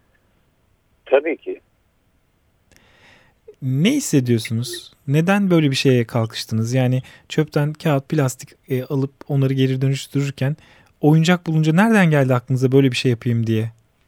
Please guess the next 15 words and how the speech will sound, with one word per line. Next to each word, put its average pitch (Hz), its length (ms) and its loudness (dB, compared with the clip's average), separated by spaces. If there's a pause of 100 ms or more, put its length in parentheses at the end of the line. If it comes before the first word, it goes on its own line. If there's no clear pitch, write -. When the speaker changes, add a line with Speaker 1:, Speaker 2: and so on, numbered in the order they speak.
(1000)
Speaker 1:
E, 135 140 -4
şimdi 151 460 -4
Düldül 147 460 2
adını 139 260 2
verdiğim 135 600 0 (180)
sepetli 135 420 0
motorum, 131 460 0 (800)
e, 127 40 0 (400)
baktım 135 460 -2
hem 143 180 0 (720)
güzel 127 440 0
daha 131 280 4
bir 127 300 2 (100)
çevre 120 520 2 (180)
kirliliğini 117 760 0